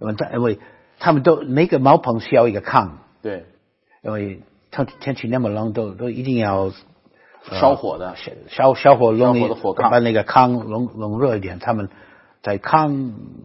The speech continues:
Speaker 1: 吃饭，炕，
Speaker 2: 嗯。
Speaker 1: 炕睡觉、打坐，都是在炕上的。
Speaker 2: 这个华山顶上也有隐士吗？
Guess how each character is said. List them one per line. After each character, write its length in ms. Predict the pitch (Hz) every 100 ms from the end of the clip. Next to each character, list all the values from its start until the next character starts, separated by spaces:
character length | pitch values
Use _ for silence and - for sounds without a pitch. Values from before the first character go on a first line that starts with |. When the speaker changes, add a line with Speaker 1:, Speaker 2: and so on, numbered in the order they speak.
| _
Speaker 1:
吃 140 | -
饭， 520 | - - 165 131 101 90
炕， 280 | - 131
Speaker 2:
嗯。 20 | 92
Speaker 1:
炕 380 | 131 131 127
睡 260 | 120 - 107
觉、 360 | 107 139 113 104
打 220 | 113 110
坐， 280 | - 143 117
都 100 | 160
是 140 | 165
在 120 | 127
炕 280 | 107 123 123
上 260 | 135 123 104
的。 220 | 82 - _ _ -
Speaker 2:
这 120 | 185
个 280 | 147 131 -
华 360 | - - 285
山 240 | 151 147 135
顶 220 | 107 87
上 400 | 117 104 90 - _ -
也 140 | 117
有 160 | 120 117
隐 180 | 87
士 180 | 85 104
吗？ 140 | 85